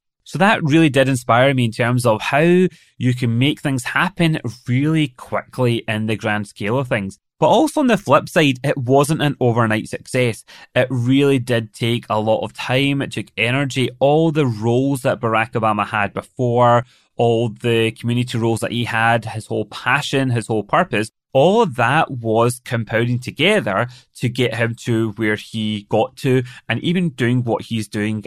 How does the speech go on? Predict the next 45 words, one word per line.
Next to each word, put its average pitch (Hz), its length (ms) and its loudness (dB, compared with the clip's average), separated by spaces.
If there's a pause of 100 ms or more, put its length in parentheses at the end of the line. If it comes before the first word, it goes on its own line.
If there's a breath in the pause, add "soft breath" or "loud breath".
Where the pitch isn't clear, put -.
at 104 200 -4
the 107 80 -4
moment 101 260 -4
as 95 180 -12
well. 123 320 0 (220 soft breath)
So 139 400 2 (240)
it 143 140 0
is 180 180 2
an 175 100 0
interesting 139 460 -2
one 123 220 2
when 120 160 0
we 113 100 -2
put - 300 -6
timescales 123 840 -2
onto 123 380 -2
our 113 80 0
goals, 107 440 -4 (320 soft breath)
where 117 200 2
sometimes 135 460 0
we 139 120 -2
think, 120 400 -4
"Is 160 180 -2
it - 140 -2
ever 123 260 2
gonna 110 240 -4
happen?" 104 600 -4 (320 soft breath)
And 117 120 2
we 120 80 2
might 123 220 0
not 123 160 0
necessarily 107 640 -2
see 139 640 -2 (220 loud breath)
where 113 220 0
we 107 240 -4
are 139 420 2 (180)
being 113 300 -2
where 113 260 -2
we 110 120 -2
want 107 300 -4
to 151 100 -6
necessarily 131 640 -2
be. 123 340 -2 (260 loud breath)
So - 140 -2
without 143 380 2